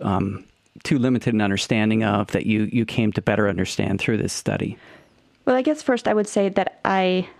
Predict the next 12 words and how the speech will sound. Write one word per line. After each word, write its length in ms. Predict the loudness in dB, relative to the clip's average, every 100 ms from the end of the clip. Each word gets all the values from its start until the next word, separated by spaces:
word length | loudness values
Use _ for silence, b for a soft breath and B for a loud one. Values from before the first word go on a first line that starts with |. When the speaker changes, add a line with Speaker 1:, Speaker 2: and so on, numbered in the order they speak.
| -4
Speaker 2:
I 40 | -4
still 320 | 0 0 2
feel 220 | 2 0
like 240 | 2 -2
very 160 | 0 2
much 220 | 2 0
a 40 | 0
baby 280 | 2 2
learner 440 | 2 2 2 2 0 0
in 140 | 0
this 220 | 2 0 -2
respect, 540 | -2 0 -2 -4 -6